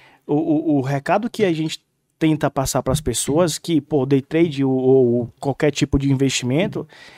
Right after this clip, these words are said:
ele, ele é alta performance, ele precisa que você entenda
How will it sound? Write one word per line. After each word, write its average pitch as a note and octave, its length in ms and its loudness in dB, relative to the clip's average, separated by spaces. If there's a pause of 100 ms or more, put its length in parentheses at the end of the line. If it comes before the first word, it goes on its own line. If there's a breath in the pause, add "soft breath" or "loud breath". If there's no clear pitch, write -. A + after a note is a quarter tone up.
(200 loud breath)
ele, D#3 440 0
ele F3+ 320 2
é G3+ 100 8
alta G#3+ 260 4
performance, D#3+ 540 2
ele D#3 140 2
precisa G#3+ 680 0
que - 140 -6
você G3+ 400 6
entenda D3+ 680 2